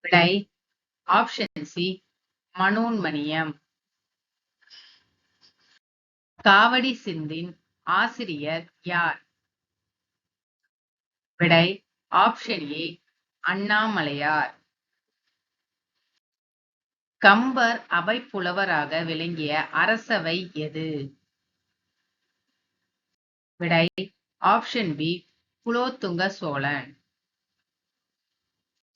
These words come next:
தமிழுக்கு கதி என்று போற்றப்படும் நூல்கள் எவை? விடை, ஆப்ஷன் ஏ, கம்ப ராமாயணமும்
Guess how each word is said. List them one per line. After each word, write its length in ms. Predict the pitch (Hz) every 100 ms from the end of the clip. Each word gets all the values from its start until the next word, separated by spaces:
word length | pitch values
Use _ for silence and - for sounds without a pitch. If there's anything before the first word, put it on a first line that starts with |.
| _ _ _ _ _ _ _ _
தமிழுக்கு 680 | - 196 233 254 262 - 233
கதி 340 | 190 165 196
என்று 560 | 185 147 139 160 165 170 _ _
போற்றப்படும் 880 | - 240 240 233 - 156 156 160 156
நூல்கள் 560 | 190 226 240 214 214 208
எவை? 680 | 156 147 160 160 143 143 _ _ _ _ _ _ _ _ _ _ _ _ _ _ _ _ _ _ _ _ _ _ _ _ _ _ -
விடை, 500 | 180 170 175 190 - _ -
ஆப்ஷன் 580 | 190 233 - 247 196 147
ஏ, 280 | 170 180 -
கம்ப 400 | 196 220 220 240
ராமாயணமும் 880 | 190 175 196 190 160 139 143 156